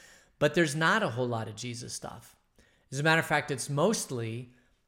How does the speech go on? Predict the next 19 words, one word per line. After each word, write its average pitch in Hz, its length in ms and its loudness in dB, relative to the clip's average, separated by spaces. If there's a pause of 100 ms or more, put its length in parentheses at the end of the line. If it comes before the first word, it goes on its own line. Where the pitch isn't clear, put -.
(220)
the, 147 460 4
this 175 300 4
is 139 180 0
a 127 80 0
moral 180 600 2
epistle 135 560 -6
of 104 80 -8
how 127 200 -6
you 156 140 -2
should 123 300 -6
live 135 180 -2
your 117 140 -2
life, 113 560 -6 (560)
and 127 400 0 (420)
the 131 140 -4
fact 147 400 4
that 117 160 -2
Jesus 127 720 -4 (800)
died 139 580 6